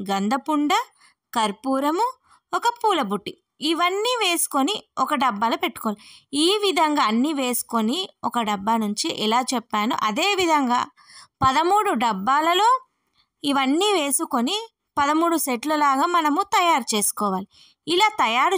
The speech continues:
చేసుకున్న తర్వాత మనము ఈ పూజ పెట్టెల నోము అనేది నోముకోవాలి. అలా పెట్టుకొని దాని ముందు రెండు తమలపాకులు, గౌరమ్మను చేసుకొని మనము ఈ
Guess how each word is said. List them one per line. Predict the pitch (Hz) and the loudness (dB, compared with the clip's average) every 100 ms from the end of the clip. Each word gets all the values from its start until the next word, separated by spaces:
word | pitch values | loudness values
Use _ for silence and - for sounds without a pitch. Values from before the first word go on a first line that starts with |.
| - | -2
చేసుకున్న | 247 226 254 - 349 339 | -2 -2 -2 -2 0 0
తర్వాత | 269 240 202 208 202 370 453 _ - _ 240 | 0 0 2 0 0 -2 -2 _ -20 _ -2
మనము | 254 254 302 453 453 _ _ | 0 2 2 -2 -6 _ _
ఈ | 320 370 - | -4 -4 -4
పూజ | - 349 381 415 | 2 2 2 0
పెట్టెల | 415 370 - 359 359 | 0 -4 0 0 2
నోము | 302 285 247 | 2 2 2
అనేది | 220 208 226 415 | 2 0 -2 0
నోముకోవాలి. | 440 370 285 254 226 208 196 - | 2 2 0 0 0 0 -4 -4
అలా | 214 - | -2 -2
పెట్టుకొని | 208 190 339 339 330 427 539 _ _ - _ 240 | -4 -4 -4 -2 0 0 -4 _ _ -20 _ -2
దాని | 269 269 262 | 2 4 2
ముందు | 240 269 349 | 2 2 0
రెండు | 302 240 226 | 0 -2 0
తమలపాకులు, | 190 214 285 294 294 320 359 466 370 226 | 0 0 0 0 0 0 0 0 -4 -4
గౌరమ్మను | 208 196 233 269 302 294 | -2 0 0 0 0 0
చేసుకొని | - 208 208 285 285 311 480 - - - - | -2 -2 -2 -2 -2 0 -2 -6 -20 -20 -2
మనము | 277 277 294 480 508 _ _ | 0 2 4 2 0 _ _
ఈ | 359 | -2